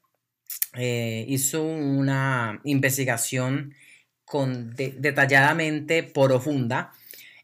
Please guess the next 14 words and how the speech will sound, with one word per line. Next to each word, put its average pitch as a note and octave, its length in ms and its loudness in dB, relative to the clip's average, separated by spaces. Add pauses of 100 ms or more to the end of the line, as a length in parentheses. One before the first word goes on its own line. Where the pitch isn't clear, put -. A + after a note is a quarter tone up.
en B2 400 -2
que B2 180 -2
la C#3 140 2
mayoría D3 480 2
de A#3+ 40 -2
esas E3 240 -4
redes C3 200 -2
sociales, B2+ 520 -6
el C#3 160 -2
noventa C3+ 360 -2
y - 20 -2
nueve D#3+ 320 -2
punto F#3+ 320 -8
nueve F#3 520 -4